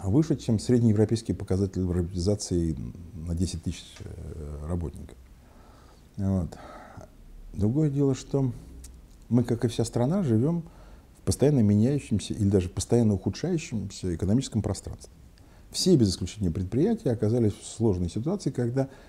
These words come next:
количество собранных налогов с нас увеличилось, а выручка наша не так сильно увеличивается, особенно от сельхозпроизводства, ну и вообще.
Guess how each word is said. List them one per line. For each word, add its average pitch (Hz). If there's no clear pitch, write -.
количество 135
собранных 123
налогов 143
с -
нас 98
увеличилось, 104
а 104
выручка 196
наша 120
не 117
так 131
сильно 123
увеличивается, 113
особенно 92
от 80
сельхозпроизводства, 90
ну 120
и 95
вообще. 80